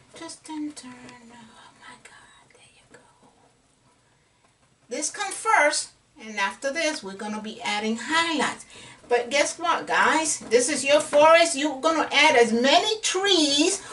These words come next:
or as little trees as you want. This is yours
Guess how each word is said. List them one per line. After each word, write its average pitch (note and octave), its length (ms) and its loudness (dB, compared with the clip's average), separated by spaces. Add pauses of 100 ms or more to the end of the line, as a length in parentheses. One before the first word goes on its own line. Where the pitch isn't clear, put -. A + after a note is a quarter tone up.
(140)
or A#3 220 8
as G#3+ 200 2
little D4+ 340 2
trees C#4 680 -4 (220)
as A3+ 260 4
you A#3+ 140 0
want. A#3+ 360 2
This F#3+ 180 -8
is F#3 180 -6
yours B3+ 580 6